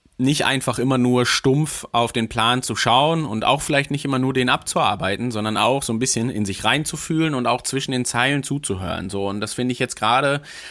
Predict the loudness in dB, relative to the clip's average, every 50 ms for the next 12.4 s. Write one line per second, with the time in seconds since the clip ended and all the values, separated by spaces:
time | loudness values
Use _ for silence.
0 | -18 -18 -20 -20 -20 -20 _ _ _ 0 0 0 0 0 0 0 2 2 2 2
1 | 2 2 2 2 0 -4 -4 -4 -2 -2 -2 0 0 -2 -2 -2 -4 -4 -2 -4
2 | -4 -2 -2 -2 -2 -2 -2 -2 0 2 2 2 2 0 0 0 -2 -4 -4 -4
3 | -4 -4 -4 -4 -2 0 2 2 2 2 0 -2 -2 -2 -2 -2 -4 -4 -4 -2
4 | -2 -2 -2 -2 -4 -2 -2 -4 -4 -4 -8 -4 -4 -2 -2 0 0 0 0 0
5 | 0 0 0 0 -2 0 0 0 2 2 0 -2 -2 -4 -2 -4 -2 -2 -2 -2
6 | 0 0 0 0 0 -2 -4 -6 -10 _ _ _ _ _ _ -20 _ -20 -18 -10
7 | -4 0 0 0 0 2 2 2 2 2 0 0 -2 0 0 0 0 2 2 0
8 | 0 0 -4 -8 -18 -18 -18 -18 -18 -18 -18 -12 -8 -6 -2 0 2 4 4 4
9 | 4 2 2 2 0 0 0 2 2 2 2 2 2 0 0 -2 -2 -2 -2 0
10 | 0 0 0 -2 -2 0 0 0 0 0 0 -2 -2 -2 -2 -2 0 2 4 4
11 | 4 2 2 0 -2 -2 0 -2 -2 -2 -4 -4 -4 -4 -4 -4 -2 -2 -2 -2
12 | -2 -2 -2 0 0 -2 -4 -6